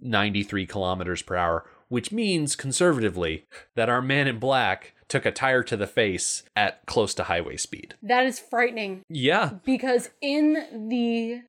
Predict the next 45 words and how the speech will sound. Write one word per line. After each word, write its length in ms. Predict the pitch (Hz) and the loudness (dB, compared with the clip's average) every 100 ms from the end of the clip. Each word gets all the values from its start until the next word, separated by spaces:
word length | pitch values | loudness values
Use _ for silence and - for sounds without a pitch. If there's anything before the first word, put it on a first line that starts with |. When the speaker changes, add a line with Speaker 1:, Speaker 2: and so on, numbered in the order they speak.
| 220 | -6
Speaker 2:
novel, 800 | 220 233 247 240 196 190 185 - | -2 0 0 0 0 0 -2 -2
it 320 | 240 233 175 | -2 -2 -2
does 340 | 208 226 247 240 | -2 4 2 2
say 300 | - 247 247 | 0 2 0
specifically 800 | - 233 - 247 247 240 208 196 | -2 -8 -2 -2 0 -2 -2 -4
that 220 | 185 165 | -6 -4
he 140 | 220 | -4
took 280 | 226 - 285 | -4 -4 -2
a 100 | 269 | 0
wheel 380 | 240 240 254 214 | 2 2 2 0
to 200 | - 226 | -2 -4
the 100 | 196 | -4
face. 560 | - 185 - - - - | -4 -6 -8 -18 -20 -6
There 200 | 208 240 | 2 4
was 160 | 262 208 | 4 0
no 200 | 254 262 | 2 2
deflecting 600 | 240 233 240 240 233 208 | 0 0 0 0 -2 -6
it. 160 | 180 | -6
He 160 | - 226 | -6 -6
took 300 | - 262 - | -4 -8 -4
that 200 | 214 - | -4 -4
to 100 | 202 | -12
the 80 | 180 | -12
face. 580 | - 98 - - - - _ | -12 -12 -14 -16 -16 -20 _
Speaker 1:
Yeah. 200 | 196 - - - | -6 -6 -8 -18
Speaker 2:
How 240 | - 330 | -6 -4
did 140 | 415 480 | -2 0
that 140 | 480 427 | 2 2
not 140 | 392 | 0
kill 280 | - 453 427 | -2 0 2
him? 280 | 240 - 170 | 2 -2 -14
<laughs> 40 | - - - - - - _ | -20 -20 -18 -18 -16 -18 _
Because 280 | 311 302 330 | -6 -4 -4
it's 160 | 311 - 240 233 | -4 -4 -8 -4
Mad 240 | 226 208 | -4 -4
Max, 400 | 180 - - - - | -6 -12 -14 -18 -12
and 140 | 208 202 | -12 -4
things 200 | 247 247 | -4 2
don't 220 | 247 220 | 0 0
kill 260 | - 220 | -4 -4
Mad 280 | 180 190 190 | -2 -8 -8
Max, 280 | 160 - - | -12 -16 -8
that's 220 | 185 - | -8 -8
why. 140 | - - - | -16 -18 -10
Speaker 1:
Right. 500 | 165 135 113 78 50 | -6 0 2 0 -2